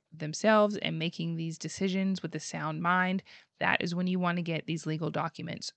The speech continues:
prepared, not when it's too late. Lawyers will not, hopefully will not make these,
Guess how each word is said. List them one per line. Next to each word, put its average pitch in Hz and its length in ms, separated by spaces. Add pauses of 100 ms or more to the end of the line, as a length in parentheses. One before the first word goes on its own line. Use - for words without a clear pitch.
(100)
prepared, 156 520 (440)
not 180 640 (120)
when 175 160
it's - 200
too 156 200
late. 131 260 (560)
Lawyers 190 420
will 180 200
not, 175 640 (1160)
hopefully 185 440
will 156 160
not 156 320
make 170 300
these, 170 360